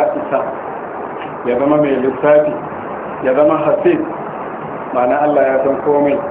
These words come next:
Kwandala da aka kashe ya fi ka sani. Kwandala in ka kashe ba tare da haƙƙi ba, ya fi ka sani, zai zai maka lissafi. Da duk wannan ne Allah yake karewa, haƙƙin marayu, haƙƙin masu rauni,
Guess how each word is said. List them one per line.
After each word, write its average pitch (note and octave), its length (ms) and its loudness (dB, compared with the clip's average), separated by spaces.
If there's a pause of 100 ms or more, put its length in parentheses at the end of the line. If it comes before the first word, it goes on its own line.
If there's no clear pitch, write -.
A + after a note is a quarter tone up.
(560)
Kwandala D#3 600 6
da D#3 160 2
aka C#3 240 2
kashe C3+ 160 -2
ya C3+ 160 4
fi D3+ 160 0
ka B2+ 140 -2
sani. B2+ 200 0 (580)
Kwandala D#3 520 4
in D#3 80 -2
ka D#3 100 0
kashe D#3 240 2
ba C3+ 220 4
tare C#3 240 2
da C#3 160 2
haƙƙi D3 240 2
ba, D3+ 140 4 (540)
ya D#3 220 6
fi D#3 140 2
ka D3+ 160 0
sani, C#3+ 180 2
zai D3+ 160 4
zai D3 220 4
maka C3 200 0
lissafi. A#2 440 -4 (1500)
Da A2 160 -6
duk C#3+ 160 0
wannan C#3 480 2
ne B2 80 2
Allah C3+ 260 2
yake B2+ 240 0
karewa, B2 400 2 (560)
haƙƙin D3 380 4
marayu, B2+ 480 4 (540)
haƙƙin D3 360 4
masu C3+ 460 4
rauni, D3+ 400 4